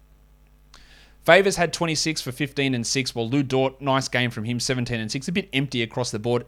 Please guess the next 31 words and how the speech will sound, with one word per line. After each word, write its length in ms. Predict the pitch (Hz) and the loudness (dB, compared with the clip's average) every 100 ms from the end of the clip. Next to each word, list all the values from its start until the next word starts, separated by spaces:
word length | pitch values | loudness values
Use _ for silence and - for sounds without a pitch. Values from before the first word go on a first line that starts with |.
| - | -4
not 300 | 127 127 127 | 2 2 2
a 120 | 117 | -2
twelve 300 | 110 113 110 | -2 -2 -2
team 240 | - 110 104 | -4 -4 -4
league 220 | 104 107 | -6 -4
guy 220 | 104 104 | -4 -4
still. 360 | - 107 101 - - - - - | -6 -8 -12 -14 -20 -20 -20 -6
Um, 480 | 123 147 147 143 127 - - - - - - - - - | 0 2 0 -4 -10 -18 -20 -20 -20 -20 -20 -20 -6 0
well, 100 | 165 | 4
Pokuševski 680 | 202 190 - 175 180 170 | 4 4 2 0 0 -2
had, 280 | 139 143 139 | 0 0 0
uh, 400 | 127 131 131 131 - | 2 4 4 2 0
a 420 | 131 135 131 127 | 0 0 0 -2
seven 320 | 120 147 143 | 0 0 -2
trillion. 440 | 127 131 135 104 98 - | -2 -2 0 -2 -10 -6
Tony 240 | 131 131 | -2 -2
Snell 300 | 117 123 127 | -2 -2 -2
would 160 | 120 117 | -2 -2
be 100 | 113 | -4
proud. 380 | - 113 104 - - - - | -2 0 0 -2 -14 -8 4
I 260 | 139 139 131 | 6 8 4
do 200 | 127 139 | 2 2
not 200 | 139 - | 0 -2
think 160 | 127 | -4
there 140 | 127 113 | -2 -2
is 140 | 110 - | -2 -2
any 200 | 139 131 | -2 0
basis 580 | 117 123 123 147 - - | 0 0 0 -4 -6 -6
in 140 | 123 120 | -4 -4
holding 440 | - 123 123 120 | -2 0 0 -2
Pokuševski 720 | 123 117 113 - 117 - 202 | -4 -6 -4 -4 -4 -4 -6